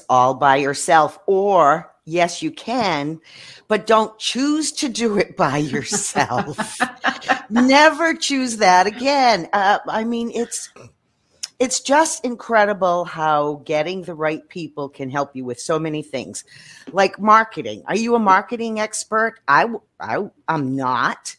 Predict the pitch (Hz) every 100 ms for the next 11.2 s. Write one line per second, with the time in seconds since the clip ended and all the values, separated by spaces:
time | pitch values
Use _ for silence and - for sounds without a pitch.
0 | - 160 156 156 135 135 123 113 127 120
1 | 123 196 - - _ - - - - 170
2 | 165 160 160 - _ 117 160 165 160 160
3 | 156 - 147 151 156 - 156 151 - 147
4 | 143 - 113 120 104 147 165 _ _ _
5 | _ _ 147 135 - 147 202 190 196 196
6 | - 196 90 - - - - 220 233 -
7 | - 277 254 160 151 180 - - - -
8 | 277 - - 349 247 240 214 - 233 202
9 | 208 165 - 180 165 143 170 165 196 196
10 | 180 180 190 180 196 202 165 202 269 151
11 | 143 135